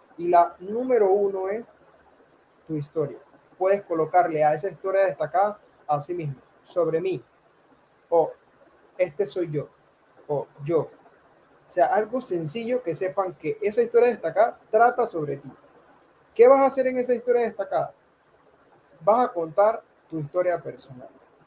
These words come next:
Eso, tener historia destacada sobre tu historia personal de,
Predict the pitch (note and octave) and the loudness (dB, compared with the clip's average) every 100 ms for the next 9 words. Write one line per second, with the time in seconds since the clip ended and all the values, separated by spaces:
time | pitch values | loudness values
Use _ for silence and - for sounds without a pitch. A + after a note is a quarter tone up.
0 | _ _ _ - C4 C#4 C4+ C4+ C#4 - | _ _ _ 2 2 4 0 -2 -2 -12
1 | _ _ _ F3 G3 A3 - A#3 A3 F3+ | _ _ _ -2 0 0 0 0 0 -4
2 | E3 F#3 F3+ D#3 C#3+ C#3+ F3 F#3 F#3 D3+ | -2 -2 -2 -6 -8 -8 -4 -2 -2 -6
3 | C#3+ D3+ E3 E3+ D#3+ C#3+ | -6 -4 -4 -2 -2 -4